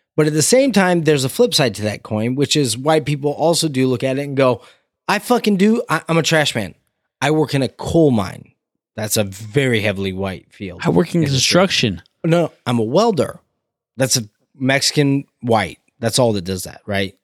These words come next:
Speaker 1: Mostly.
Speaker 2: Pours concrete.
Speaker 1: Mexicans and whites.
Speaker 2: Drywalls.
Speaker 1: Mexicans.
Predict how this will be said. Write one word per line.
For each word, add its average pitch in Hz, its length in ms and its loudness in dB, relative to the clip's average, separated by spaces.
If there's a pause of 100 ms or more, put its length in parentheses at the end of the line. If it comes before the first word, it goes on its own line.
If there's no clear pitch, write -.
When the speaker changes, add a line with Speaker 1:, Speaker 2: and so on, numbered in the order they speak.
(120)
Speaker 1:
Mostly. 98 440 -8 (800)
Speaker 2:
Pours 170 240 2
concrete. 185 520 0 (1200)
Speaker 1:
Mexicans 117 460 -12
and 143 80 -8
whites. 196 240 -8
Speaker 2:
Drywalls. 151 760 2 (340)
Speaker 1:
Mexicans. 98 600 -18